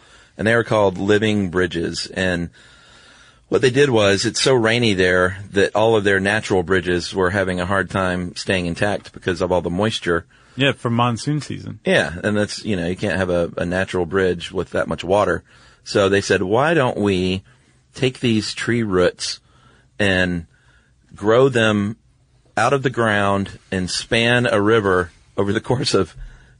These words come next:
Speaker 1: years and years and years,
Speaker 2: Right.
Speaker 1: and then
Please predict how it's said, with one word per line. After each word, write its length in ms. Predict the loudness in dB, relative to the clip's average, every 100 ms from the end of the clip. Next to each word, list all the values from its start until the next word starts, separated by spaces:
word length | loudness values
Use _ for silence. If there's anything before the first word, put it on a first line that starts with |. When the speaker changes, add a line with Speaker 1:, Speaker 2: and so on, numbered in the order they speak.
| -20 -8
Speaker 1:
years 460 | 0 2 2 0
and 160 | 0 0
years 320 | 2 2 0
and 160 | -2 0
years, 460 | 2 2 0 -2
Speaker 2:
Right. 180 | -4 -6 -8 -4
Speaker 1:
and 140 | 0
then 240 | 0 0